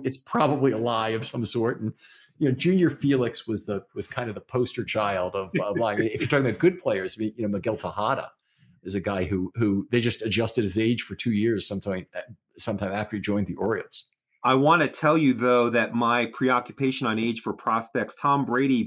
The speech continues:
Speaker 2: breaks my mind. I have to ignore him most seasons.
Speaker 1: <laughs>
Speaker 2: Just, just pretend he's not there.
Speaker 1: All right. Well, fair enough. I tell you what, Jim,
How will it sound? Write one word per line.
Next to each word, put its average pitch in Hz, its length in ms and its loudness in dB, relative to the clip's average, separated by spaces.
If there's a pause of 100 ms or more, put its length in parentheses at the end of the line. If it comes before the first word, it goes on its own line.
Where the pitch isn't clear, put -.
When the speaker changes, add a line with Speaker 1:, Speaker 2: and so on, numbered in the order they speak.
Speaker 2:
breaks 113 400 -2
my 101 160 -2
mind. 98 480 0
I 101 120 -2
have 113 200 -4
to 117 120 0
ignore 101 440 0
him 101 300 -2
most 90 380 -2
seasons. 87 560 0
Speaker 1:
<laughs> - 60 -12
Speaker 2:
Just, - 160 -4 (280)
just 107 200 -4
pretend 104 420 0
he's 92 160 0
not 90 300 -2
there. 87 320 -2 (1400)
Speaker 1:
All 98 240 0
right. 98 200 0
Well, 98 100 0
fair 110 280 2
enough. 95 340 0 (800)
I 139 60 2
tell 160 120 4
you 143 60 6
what, 117 120 4
Jim, 110 380 0